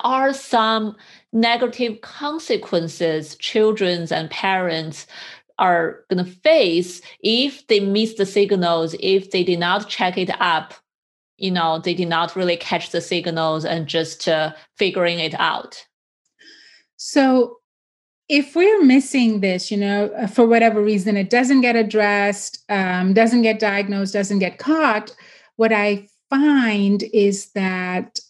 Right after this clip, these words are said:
Speaker 2: these kids aren't getting enough oxygen to the brain. Bottom line is that. Um, their airways are narrow, they're stopping breathing, they're either having apneas, which is complete stopping of breathing, or hypopneas, which is partial,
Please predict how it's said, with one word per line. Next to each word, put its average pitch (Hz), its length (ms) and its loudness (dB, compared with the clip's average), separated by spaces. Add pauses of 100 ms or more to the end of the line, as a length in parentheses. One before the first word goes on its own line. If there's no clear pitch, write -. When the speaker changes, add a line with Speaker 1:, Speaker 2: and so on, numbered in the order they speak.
(1400)
Speaker 2:
these 277 300 4
kids 262 380 -2
aren't 185 280 -6
getting 185 260 -4
enough 170 220 -6
oxygen 175 580 -8
to 185 100 -6
the 175 100 -6
brain. - 460 -6
Bottom 226 340 2
line 180 240 0
is 160 180 -6
that. - 480 -8 (580)
Um, 185 480 2
their 190 120 4
airways 233 380 4
are 240 80 2
narrow, 214 400 4
they're 190 160 0
stopping 226 580 0
breathing, 196 800 2
they're 185 220 0
either 202 340 0
having 185 460 -2
apneas, 208 800 0
which 214 160 0
is 190 120 -8
complete 202 460 0
stopping 196 420 -2
of 208 180 -4
breathing, 190 420 4
or 190 160 0
hypopneas, 190 880 -2
which 196 120 -6
is 370 140 -4
partial, 190 720 -2